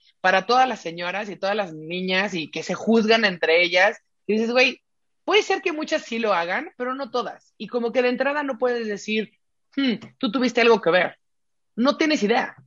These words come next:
¿me entiendes? Y creo que sí es bien importante, y esto lo veo en otras culturas como en Estados Unidos, que de entrada como que hay un poquito más de, mm, apertura a escuchar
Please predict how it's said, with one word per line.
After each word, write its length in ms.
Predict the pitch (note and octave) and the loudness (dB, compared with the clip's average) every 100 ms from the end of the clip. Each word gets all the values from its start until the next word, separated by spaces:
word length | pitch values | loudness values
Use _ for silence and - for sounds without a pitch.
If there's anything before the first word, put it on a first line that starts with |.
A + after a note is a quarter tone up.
| - | -10
¿me 60 | D3+ | -2
entiendes? 440 | D3+ D3+ F3+ - - - - | -2 -2 -6 -8 -20 -20 -6
Y 380 | - A#3 G3+ - _ _ | 2 2 2 -4 _ _
creo 240 | - C4+ C#4 | 4 4 4
que 120 | D4+ | 2
sí 160 | - C4+ | 2 2
es 140 | G#3 | 4
bien 200 | A#3+ B3 | 2 2
importante, 460 | A#3+ G#3+ G3+ G#3 A#3+ | 0 -2 0 -2 -2
y 40 | |
esto 160 | A3+ B3+ | 0 2
lo 120 | G#3 | 4
veo 180 | G#3 A3 | 4 2
en 120 | G3+ | -2
otras 260 | G3 G#3 - | -6 -10 -10
culturas 380 | E3 F#3 F#3+ | -10 -6 -6
como 300 | - E3 D3+ | -6 -10 -8
en 120 | D3 D#3 | -8 -6
Estados 300 | D#3 F#3+ - | -2 -2 0
Unidos, 320 | F#3 G3 G3+ - - _ _ | 2 4 2 -6 -20 _ _
que 300 | G#3+ A3 - | 4 4 0
de 120 | G3+ G#3+ | 2 2
entrada 520 | A3 A#3 A#3+ B3 B3+ | 4 4 4 2 -2
como 220 | G#3+ G3+ | -8 -6
que 100 | G#3 | -2
hay 300 | G#3 B3 - _ | -2 -4 -12 _
un 140 | A3 | -16
poquito 320 | C#4+ B3 B3 C4+ | -14 -8 -4 -2
más 260 | B3+ B3+ | -2 -2
de, 280 | C4 C4 G#3+ | 0 0 0
mm, 260 | E3 D3+ _ _ _ _ _ _ _ | -6 -16 _ _ _ _ _ _ _
apertura 600 | - - F#3+ F#3 A3 A#3+ | -16 -8 -8 -6 -2 2
a 40 | C4+ | 2
escuchar 720 | - G3 F#3+ G3+ G3 A3 | 0 -8 -2 2 2 2